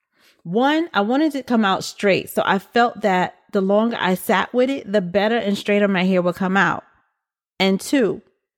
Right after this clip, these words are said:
I did not want to interfere with what my hairdresser was trying to accomplish for me. And three,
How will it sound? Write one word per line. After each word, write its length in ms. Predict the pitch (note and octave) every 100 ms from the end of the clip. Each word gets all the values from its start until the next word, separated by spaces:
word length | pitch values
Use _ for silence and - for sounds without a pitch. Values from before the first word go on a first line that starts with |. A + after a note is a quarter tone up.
| _ -
I 120 | F#3
did 340 | F3 B3+ D#4
not 240 | F#4 F#4 C4
want 260 | A#3+ B3
to 160 | B3 -
interfere 720 | A3+ A3+ - A3+ A3+ G3 F#3
with 160 | F3+ F#3+
what 160 | G3+
my 140 | G3 G3
hairdresser 520 | G#3+ G3+ F#3+ F#3+ G#3
was 200 | G#3 -
trying 260 | G3+ F#3 F#3
to 140 | G3
accomplish 480 | G#3 E4 F#4 B3 -
for 140 | F#3
me. 300 | E3 C#3+ F3 _ _ _ _ _ _ _ _ _ -
And 640 | G#3 A3 G#3 G3+ G3 F#3+
three, 400 | G#3+ A3 -